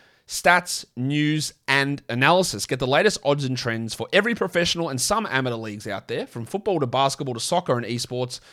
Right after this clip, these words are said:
They've got it all covered at bet online dot net. You know that my U S C Trojans are looking to push into the college football playoffs, and this week we've got U C L A. And we're two and a half point favorites. You can check all of the odds for the second last week of the regular season for college football.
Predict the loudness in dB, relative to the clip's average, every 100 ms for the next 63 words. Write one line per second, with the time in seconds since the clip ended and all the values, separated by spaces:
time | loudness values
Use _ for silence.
0 | -16 -2 2 2 4 2 2 2 4 4
1 | -2 -20 _ -2 -2 0 0 0 -4 -2
2 | 0 -2 -2 -4 -2 -2 0 2 4 2
3 | -4 _ -6 0 2 2 -2 -4 -4 -4
4 | -4 -4 -6 -6 -8 -6 -4 -4 -4 -4
5 | -2 -2 -2 -4 -6 -2 0 0 0 -4
6 | -2 -4 -2 -4 -4 -2 4 4 2 -2
7 | 0 0 0 -8 -6 -4 4 4 4 0
8 | -2 0 4 6 6 4 2 _ _ -6
9 | -2 -2 0 2 2 2 2 0 -2 0
10 | 2 2 0 -2 0 0 0 2 4 6
11 | 6 6 4 -2 -10 -16 -14 -10 -4 0
12 | 2 2 2 2 2 -2 -8 -6 -2 0
13 | 0 -2 -2 -4 -4 -6 -2 -2 -2 -2
14 | 2 2